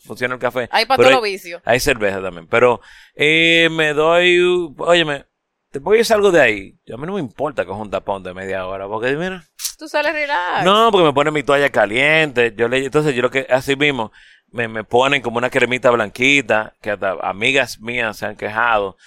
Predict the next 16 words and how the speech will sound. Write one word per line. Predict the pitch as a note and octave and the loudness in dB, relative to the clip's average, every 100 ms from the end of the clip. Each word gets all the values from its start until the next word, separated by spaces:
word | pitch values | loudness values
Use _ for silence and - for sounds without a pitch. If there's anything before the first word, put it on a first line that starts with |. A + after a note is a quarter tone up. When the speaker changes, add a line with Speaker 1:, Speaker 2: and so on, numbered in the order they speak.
| - _ | -20 _
Speaker 1:
de | F#2+ G#2 | -8 -4
que, | A#2+ | -4
de | |
que, | A2 - | -4 -2
óyeme, | C3 E3 C3 G2 - - | 2 2 2 -4 -12 -4
regálame | B2+ C#3 D#3 E3 | 0 2 4 2
un | D3+ | 2
facial | D#3 E3 D#3 | 0 2 2
de | E3 | 2
eso, | F3+ F3 | 0 0
de | D#3 | -2
que, | F3 | 2
Speaker 2:
Ay. | D4 C5 - - - | 4 2 -2 -10 -2
Speaker 1:
pero, | D4 - | 2 4
Speaker 2:
<laughs> | F4+ E4 D4 B3 C#4+ - _ _ _ _ _ - C5+ E5+ A2+ | 2 -2 -6 -8 -12 -14 _ _ _ _ _ -10 -6 -4 0
Speaker 1:
ve. | B2+ E3 G#3 | 2 4 2